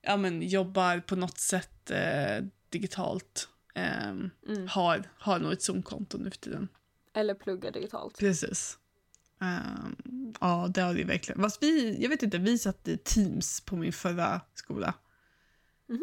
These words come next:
Speaker 1: Eh, och då gjorde man ju allt via Teams också. För eftersom det funkar som Slack, och i Slack kan man också ringa varandra.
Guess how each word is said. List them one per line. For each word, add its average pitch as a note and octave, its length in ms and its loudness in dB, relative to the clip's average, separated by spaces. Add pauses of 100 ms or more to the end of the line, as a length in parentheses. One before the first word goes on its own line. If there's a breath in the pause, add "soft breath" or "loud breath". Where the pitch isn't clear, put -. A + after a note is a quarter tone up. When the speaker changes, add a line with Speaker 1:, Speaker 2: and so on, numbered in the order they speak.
Speaker 1:
Eh, F3 540 -4
och - 160 0
då G3+ 140 6
gjorde F3+ 260 2
man F3+ 120 0
ju C#3+ 60 2
allt D#3+ 220 0
via E3 140 -2
Teams - 440 -6
också. - 380 -6
För F#3 100 -2
eftersom F#3 380 0
det F3 80 2
funkar F3 260 -6
som F3 160 -4
Slack, - 480 -2
och F3+ 80 0
i F3 60 0
Slack - 280 -2
kan F3 140 -8
man F3 100 -6
också - 260 -4
ringa E3+ 300 -2
varandra. D3+ 400 -2